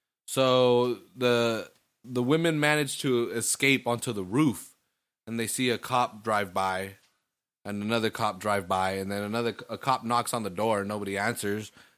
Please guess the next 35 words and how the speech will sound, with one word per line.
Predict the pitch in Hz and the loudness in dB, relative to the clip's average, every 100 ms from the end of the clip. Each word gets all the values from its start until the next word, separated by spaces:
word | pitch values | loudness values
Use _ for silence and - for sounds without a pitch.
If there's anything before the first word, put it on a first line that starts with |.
| _ | _
So | 123 | -2
they're | 123 117 | 0 0
like, | 113 - - | -2 -8 0
"E-, | |
everything's | 254 247 254 294 247 | 2 2 0 0 0
okay. | 214 202 - _ _ _ _ _ _ - | 2 0 -4 _ _ _ _ _ _ 2
Everything's | 170 180 165 - | 4 4 2 0
cool." | 151 135 135 131 _ _ _ _ - | 4 4 2 -6 _ _ _ _ -12
So, | - 147 143 127 113 98 _ _ _ _ _ _ _ _ _ - - - | 0 4 6 4 0 -6 _ _ _ _ _ _ _ _ _ -20 -14 -2
so | - 151 | 4 4
the | 147 | 6
lady, | 139 165 190 160 | 6 4 4 -2
the | 135 139 | 0 2
ladies | 135 151 170 151 | 2 2 2 2
that | |
are | 143 | 4
on | 139 | 2
the | 123 | 2
roof | 104 165 202 - | 2 2 2 -2
see | 156 | -2
the | 117 | -2
cops, | - 175 196 - | 2 2 2 0
and | 127 | -2
they're | 127 | -2
like, | 117 107 | -2 -2
"Oh | 120 | -2
shit, | 101 131 95 | -2 -8 -6
okay, | 98 92 101 | -6 -6 -8
the | 87 | -6
cops | - 113 - | -4 -4 -2
are | 107 | -6
in | |
the | 90 | -4
house | 104 151 147 | 0 0 0
now." | 120 90 | -4 -8